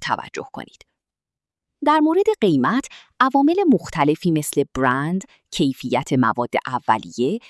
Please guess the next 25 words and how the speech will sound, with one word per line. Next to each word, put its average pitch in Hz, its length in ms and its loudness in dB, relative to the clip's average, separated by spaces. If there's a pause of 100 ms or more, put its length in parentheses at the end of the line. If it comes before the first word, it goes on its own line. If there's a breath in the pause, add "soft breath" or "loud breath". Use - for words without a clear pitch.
(160 loud breath)
و 226 140 2
تکنولوژی‌های 254 760 0 (120)
به 165 100 2
کار 131 260 0
رفته 117 300 -4
تأثیرگذار - 800 -6
هستند. - 440 -14 (640 soft breath)
مهم 330 280 2
هست 359 240 -6
که 320 180 0
بودجه 156 320 -2
بندی 143 400 -2
مناسبی 139 640 0
داشته - 320 -6
باشید - 340 -8 (340 loud breath)
و 262 80 2
خرید 311 400 -2
خود - 260 -2
را 320 80 -2
یک 294 240 -2
سرمایه 135 640 -2
گذاری 127 440 0
برای 139 360 -4
سلامتی 123 760 -2
و 165 60 2